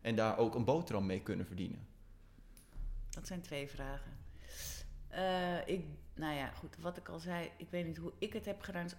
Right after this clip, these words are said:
Speaker 2: altijd vol energie mezelf ergens middenin gooien.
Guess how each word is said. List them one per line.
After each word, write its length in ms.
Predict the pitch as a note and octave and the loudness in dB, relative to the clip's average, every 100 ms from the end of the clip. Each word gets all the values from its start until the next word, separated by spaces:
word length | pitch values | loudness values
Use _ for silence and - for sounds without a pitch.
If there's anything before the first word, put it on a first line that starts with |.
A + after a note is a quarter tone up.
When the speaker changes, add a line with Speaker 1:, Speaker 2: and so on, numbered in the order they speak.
| - | -8
Speaker 2:
altijd 440 | - G#3 G#3+ F3+ F3+ | 0 0 2 0 -2
vol 540 | - - - B3+ - | -8 -4 2 2 2
energie 680 | F3+ F#3 F3+ E3+ F3 F3 F3 - | 2 2 2 4 4 4 0 -6
mezelf 540 | E3 E3 F3+ E3 E3 - - | -6 -2 -2 -2 -4 -8 -2
ergens 320 | G3+ G3 F3 | 0 0 0
middenin 720 | E3+ F3 G3 G#3+ F3+ F#3+ F#3 | 4 6 6 6 4 0 0
gooien. 560 | - D#3+ D#3 C#3+ C#3+ | 0 2 2 2 -2